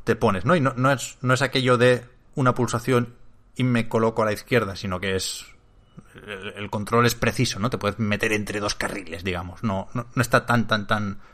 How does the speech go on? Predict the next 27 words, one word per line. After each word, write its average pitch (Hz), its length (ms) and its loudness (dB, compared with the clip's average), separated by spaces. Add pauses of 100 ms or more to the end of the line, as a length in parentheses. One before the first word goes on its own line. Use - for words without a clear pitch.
fijado 110 460 2
o 104 120 0
no 101 120 2
es 98 100 -2
tan 107 160 0
rígido. 101 400 -6 (760)
Y 127 100 0
tienes 131 200 4
que 143 120 4
ir - 220 0 (440)
cogiendo 120 420 2
corazones 185 520 2
y 107 40 -4
superando 120 400 2
obstáculos 170 680 2 (100)
hasta - 200 -4
llegar 104 260 0
al 101 80 0
final 98 280 0
de 107 80 -4
cada 95 140 -4
nivel. 90 260 -10 (720)
Conceptualmente 113 640 0
es 95 60 -4
mu-, 95 240 -6
muy 98 260 -4
sencillo 165 460 -2